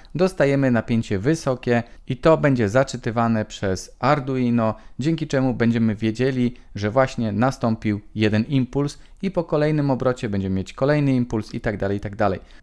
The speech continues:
Tutaj na animacji mamy tak naprawdę tylko jeden impuls na cały obrót, więc możemy powiedzieć, że rozdzielczość tego enkodera, który właśnie widzimy,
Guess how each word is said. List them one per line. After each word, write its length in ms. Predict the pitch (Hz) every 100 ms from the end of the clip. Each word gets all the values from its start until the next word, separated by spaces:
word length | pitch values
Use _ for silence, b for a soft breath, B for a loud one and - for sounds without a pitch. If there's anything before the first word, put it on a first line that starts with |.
| -
Tutaj 260 | 190 190
na 80 | 175
animacji 760 | 170 165 165 170 - 170 156 -
mamy 420 | 135 143 147 143
tak 180 | 139 -
naprawdę 520 | 131 147 143 135 139
tylko 480 | - 135 123 135 120
jeden 380 | 113 151 160 131
impuls 580 | 113 - 113 147 -
na 160 | 117 107
cały 360 | - 135 127 107
obrót, 480 | 90 117 117 143 117
więc 340 | 113 120 117
możemy 280 | 127 131 160
powiedzieć, 360 | 151 135 143 123
że 260 | 120 113 b b -
rozdzielczość 880 | 110 117 110 175 151 92 85 - -
tego 260 | - 165 170
enkodera, 460 | 139 131 120 120
który 240 | 113 - 104
właśnie 300 | 135 - 104
widzimy, 420 | 92 101 131 175